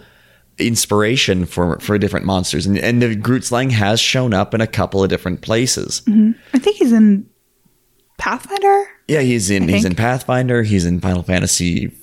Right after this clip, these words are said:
Speaker 1: fourteen, I think.
Speaker 2: Or one of the many.
Speaker 1: Yeah, yeah.
Speaker 2: <laughs> Some of, one of them.
Speaker 1: They're certainly not the final one. Nevertheless, uh, <laughs>
Speaker 2: Yeah, how does that work? <laughs>
Speaker 1: um,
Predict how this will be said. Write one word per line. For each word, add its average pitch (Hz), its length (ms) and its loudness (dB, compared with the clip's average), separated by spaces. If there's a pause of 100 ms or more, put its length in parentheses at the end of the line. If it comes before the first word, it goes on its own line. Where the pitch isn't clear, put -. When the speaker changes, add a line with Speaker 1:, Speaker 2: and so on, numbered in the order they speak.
(240)
Speaker 1:
fourteen, 269 1200 -4 (240)
I - 100 -2
think. 254 100 -6
Speaker 2:
Or 233 160 4
one 226 200 0
of 226 120 -2
the 233 80 0
many. 226 440 4 (120)
Speaker 1:
Yeah, 135 480 2
yeah. 98 440 0
Speaker 2:
<laughs> - 40 -10
Some 311 300 -2
of, 330 180 0
one 294 240 2
of 330 160 -2
them. 339 360 -2
Speaker 1:
They're - 140 0
certainly 143 380 0
not 143 180 0
the 143 60 -8
final 135 380 -2
one. 90 240 -2 (380)
Nevertheless, 135 920 0
uh, 101 460 0
<laughs> - 1000 -6
Speaker 2:
Yeah, 302 160 2
how 285 120 0
does 370 160 2
that 262 240 0
work? - 560 -4 (440)
<laughs> - 400 -8
Speaker 1:
um, 131 480 0